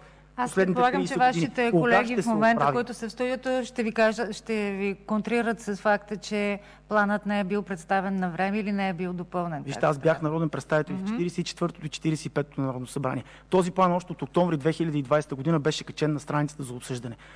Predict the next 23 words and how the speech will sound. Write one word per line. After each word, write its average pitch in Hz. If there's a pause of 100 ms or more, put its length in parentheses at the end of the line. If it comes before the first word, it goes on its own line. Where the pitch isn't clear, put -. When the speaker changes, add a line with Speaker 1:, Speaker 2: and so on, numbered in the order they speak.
(140)
Speaker 2:
От 139
повече 196
от 170
година 160
той 180
се 180
обсъжда. 151 (260)
Премина 185
през 165
много 170 (160)
обсъждания 180
с 160
най-различни 165
организации. 139 (220)
Ние 185
имахме 170
отговорността, 135
така 165
както 160
винаги 156
сме 139
го 131
поемали 147